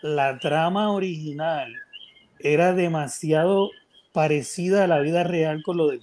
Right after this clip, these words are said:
covid y sufrió cambios masivos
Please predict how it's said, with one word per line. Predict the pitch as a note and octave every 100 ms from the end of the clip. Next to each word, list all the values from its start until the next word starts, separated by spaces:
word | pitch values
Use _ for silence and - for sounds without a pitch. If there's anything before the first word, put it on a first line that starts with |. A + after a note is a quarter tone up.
| -
covid | C3+ C3+ D3 G3+ - - - - _ _ _
y | C#3 D#3+
sufrió | - E3 C#3+ D3 D3 D3 D#3+ F#3+ G3 -
cambios | E3 D#3 E3+ F#3+ F#3
masivos | F3 D#3 B2+ - - D3+ F#3+ B2